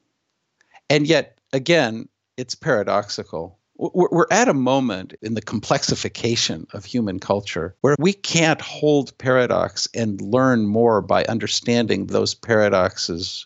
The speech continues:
reveals something about the very structure of our own perspectives and the structure of reality. So we're kinda used to thinking in these either-or terms. We have to learn to think in both and terms in a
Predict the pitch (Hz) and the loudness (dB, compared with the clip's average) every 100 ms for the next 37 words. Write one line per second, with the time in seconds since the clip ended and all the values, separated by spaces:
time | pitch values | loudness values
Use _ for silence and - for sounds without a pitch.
0 | _ 143 147 131 185 190 160 - 131 131 | _ 0 0 2 2 4 4 2 0 0
1 | 120 101 104 - 104 117 98 - 120 113 | 0 2 0 -2 0 2 2 0 0 -2
2 | - 90 73 78 82 101 - - - - | -4 -4 -4 -4 -2 -4 -6 -8 -4 0
3 | 131 127 127 117 98 95 - - 104 - | 0 0 -2 -2 -4 -6 -4 -2 -2 -2
4 | 104 92 90 87 92 120 110 85 92 - | -4 -4 -2 2 4 4 2 0 -6 -8
5 | - - - _ _ - 160 131 - 151 | -20 -20 -20 _ _ 2 2 2 0 -6
6 | - - - 202 185 110 139 - - - | -2 0 2 4 2 2 0 0 -2 -6
7 | 185 - 147 135 98 104 101 - 123 104 | -6 -2 0 0 -2 -2 -2 -2 0 0
8 | - 101 98 120 127 131 _ _ - 110 | 0 2 4 4 0 -4 _ _ -4 0
9 | 113 127 151 - - _ _ _ _ _ | 2 0 -2 -8 -12 _ _ _ _ _
10 | - 113 135 220 - 302 160 180 185 151 | -10 0 2 2 0 -2 -2 -2 -2 -4
11 | 151 _ _ - 143 - 143 147 - 120 | -8 _ _ -8 -8 0 0 0 -2 -2
12 | 98 - 123 147 107 113 139 117 - 92 | -2 2 2 2 2 4 2 -2 -4 -4
13 | 87 - - | -4 -6 -6